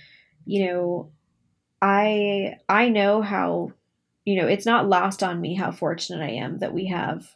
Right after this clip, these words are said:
the relationship that we do, because I know that for so many in the chronic illness community, that's not the case. So I think if I were to say one tip for someone who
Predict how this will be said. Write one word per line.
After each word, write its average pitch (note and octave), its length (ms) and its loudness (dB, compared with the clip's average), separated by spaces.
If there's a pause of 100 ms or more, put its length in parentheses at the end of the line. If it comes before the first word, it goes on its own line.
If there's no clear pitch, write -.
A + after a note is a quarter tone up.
the F#3 120 -4
relationship E3+ 640 -4
that - 120 -6
we F3 140 -4
do, F3 300 -2
because E3+ 280 -6
I E3+ 80 -2
know F3 320 -2
that F3 180 -6
for F#3 100 -10
so F3+ 360 -4
many F3 480 -4 (460)
in F#3+ 160 0
the F3+ 80 -2
chronic F3 360 -4
illness F3 300 -6
community, E3+ 460 -6
that's E3+ 240 -4
not F3 280 -4
the E3+ 100 -6
case. F3 600 -6 (340)
So G3 280 2
I F#3 100 2
think G#3 600 -6 (1600)
if G#3+ 220 2
I G#3 320 4
were B3 160 4
to A#3 100 0
say G#3 360 2
one F#3+ 640 -2
tip E3+ 320 -6
for F#3+ 120 -10
someone F3+ 380 -8
who E3+ 460 -6